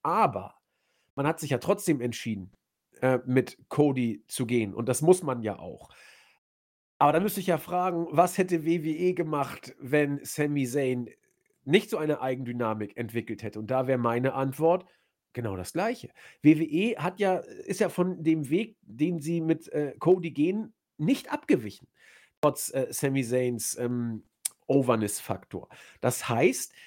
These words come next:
egal, ob Sami overgekommen wäre oder nicht,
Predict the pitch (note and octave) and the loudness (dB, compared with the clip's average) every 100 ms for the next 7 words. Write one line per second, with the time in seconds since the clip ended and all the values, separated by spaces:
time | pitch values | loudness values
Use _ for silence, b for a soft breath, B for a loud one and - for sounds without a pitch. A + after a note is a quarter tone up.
0 | B B - D#3 C#3 A#3+ A#3 C3 C3 - | B B 4 4 6 2 0 0 -4 -4
1 | E3 G#3 F#3+ D3+ F#3+ B3+ A#3+ A3 - F#3+ | -2 0 -2 0 2 4 2 0 -6 -6
2 | G3 D#3+ E3+ F3 - D#3 D#3+ D3 G#2 - | -6 -2 -2 -2 -2 0 0 -2 -6 -8
3 | _ | _